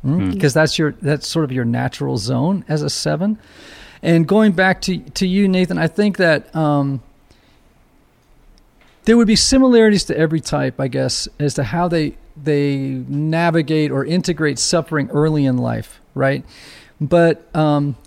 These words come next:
Speaker 1: the seven typically would retreat into their, into the headspace, right?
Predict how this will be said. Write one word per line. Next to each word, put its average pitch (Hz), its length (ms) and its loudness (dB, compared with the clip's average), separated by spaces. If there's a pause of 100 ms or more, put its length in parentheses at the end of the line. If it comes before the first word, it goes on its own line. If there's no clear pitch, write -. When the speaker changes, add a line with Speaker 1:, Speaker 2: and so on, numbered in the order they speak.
Speaker 1:
the 156 100 0
seven 208 720 0 (160)
typically 190 500 -2
would 147 220 -2
retreat 156 580 -2
into 185 320 0
their, 151 460 -2 (580)
into 180 240 0
the 147 100 -4
headspace, 147 800 -6 (100)
right? 139 280 -2